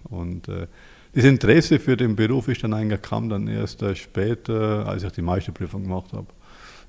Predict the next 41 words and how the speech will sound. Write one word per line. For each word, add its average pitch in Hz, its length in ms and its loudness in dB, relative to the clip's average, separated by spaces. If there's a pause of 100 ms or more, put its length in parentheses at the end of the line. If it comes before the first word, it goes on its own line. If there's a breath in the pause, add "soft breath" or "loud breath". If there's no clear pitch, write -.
(120)
Bin 104 160 -6
dann, 101 260 0
äh, 92 360 0 (400 soft breath)
mit - 180 -10
zweiundzwanzig 107 640 -2
Jahren, 127 280 0
äh, 131 40 -2
war 104 420 0
ich 95 100 -4
in 92 80 -2
München. 127 360 -4 (720 loud breath)
München-Lochham 110 800 4
ist 104 220 0
da 95 360 4 (140)
diese 92 320 -4
renommierte 98 480 0
Meisterschule, 123 680 -2
ja. 110 240 -4 (580 loud breath)
Und, 98 460 -2
äh, 98 180 2
da 95 140 -2
hab 95 120 -2
ich 101 100 -4
dann 98 200 -4
mit 95 140 -4
zweiundzwanzig, 95 800 -8
äh, 92 380 -2
die 92 140 -8
Meisterprüfung 113 640 -6
gemacht 110 320 -4
und 98 160 -4
da 120 160 4
wurde 113 420 0
eigentlich 101 320 -2
dann 98 220 -4
eigentlich 95 260 -4
sehr 98 180 -4
stark 95 320 -6
auch 92 180 -10
mein 92 280 -8
Interesse 92 560 -8